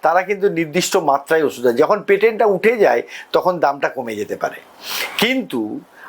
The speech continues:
আমি যেটা আজকে বলতে চাইছি, আমাদের হোমিওপ্যাথি ওষুধে বলে কি ডিসকাউন্ট, যেহেতু একটা চল হয়ে গেছে যে ফিফটিন পার্সেন্ট দিন। কিন্তু একটা জিনিস আমি বোঝাতে পারি না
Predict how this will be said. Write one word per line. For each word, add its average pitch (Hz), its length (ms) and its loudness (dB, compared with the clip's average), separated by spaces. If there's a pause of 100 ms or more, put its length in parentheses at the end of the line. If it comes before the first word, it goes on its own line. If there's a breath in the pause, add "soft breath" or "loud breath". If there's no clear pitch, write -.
আমি 214 280 0
যেটা 277 200 2
আজকে 254 200 -2
বলতে 214 300 4
চাইছি, 185 200 4
আমাদের 202 240 4
হোমিওপ্যাথি 196 360 2
ওষুধে 214 300 6
বলে 202 240 4
কি 185 100 0
ডিসকাউন্ট, 180 480 0
যেহেতু 208 240 4
একটা 196 180 0
চল 196 340 4
হয়ে 208 160 4
গেছে 156 340 2 (300 loud breath)
যে 165 160 2
ফিফটিন 190 340 0
পার্সেন্ট 185 340 -2
দিন। 175 220 0 (380 soft breath)
কিন্তু 233 180 4
একটা 233 540 2
জিনিস 277 260 2
আমি 269 160 0
বোঝাতে 226 340 2
পারি 175 220 2
না 123 160 -6